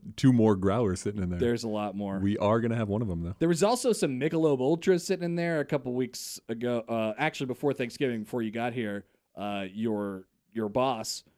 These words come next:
Speaker 2: came down with a big box of s-, many selections of beer, and I felt, I was like, "I think I'm gonna take one,"
Speaker 1: <laughs>
Speaker 2: because that's what you do, is just take one. And
Speaker 1: Yeah,
Speaker 2: I
Speaker 1: sure.
Speaker 2: did, I did not drink it. I did not drink the Michelob Ultra. I put it in the refrigerator,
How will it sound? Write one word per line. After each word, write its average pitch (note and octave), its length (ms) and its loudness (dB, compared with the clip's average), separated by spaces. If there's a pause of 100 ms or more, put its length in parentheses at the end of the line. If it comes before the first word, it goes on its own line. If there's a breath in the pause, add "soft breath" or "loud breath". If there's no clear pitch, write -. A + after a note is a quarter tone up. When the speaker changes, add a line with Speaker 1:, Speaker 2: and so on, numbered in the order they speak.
(260)
Speaker 2:
came C3 180 -2
down A#2+ 260 0
with A#2+ 140 -2
a A2+ 40 -4
big A#2+ 420 0
box C3 540 -4
of A2+ 220 -8 (800)
s-, - 220 -14 (240)
many D3 300 0
selections C#3+ 580 -2
of G#2+ 180 -6
beer, A#2 400 0 (300)
and A#2+ 80 -4
I B2+ 80 0
felt, C#3 320 0
I B2 100 0
was A#2 140 -4
like, A2+ 140 -4
"I B2 120 -2
think B2+ 180 -6
I'm A2+ 120 -6
gonna G#2 160 -6
take B2+ 380 -6
one," G2 440 -8
Speaker 1:
<laughs> - 0 -
Speaker 2:
because G#2+ 260 -4
that's A2 220 -6
what A2 100 -4
you G2+ 120 -6
do, G2+ 140 -4
is G2+ 80 -8
just B2+ 140 -14
take G#2+ 160 -6
one. A2 120 -6
And G#2 100 0
Speaker 1:
Yeah, - 80 2
Speaker 2:
I B2+ 60 0
Speaker 1:
sure. A2 140 4
Speaker 2:
did, - 100 -4
I C#3 80 -4
did A2+ 180 -10
not B2+ 300 -4
drink G2 260 -8
it. - 240 -20
I A#2 60 -8
did B2+ 100 -6
not C#3 180 0
drink C3 200 -2
the A#2+ 80 -6
Michelob G#2+ 420 -4
Ultra. G2+ 300 -6
I G#2 40 -4
put A#2 200 -2
it G2+ 100 -6
in G#2+ 100 -6
the G#2 80 -6
refrigerator, G#2 640 -6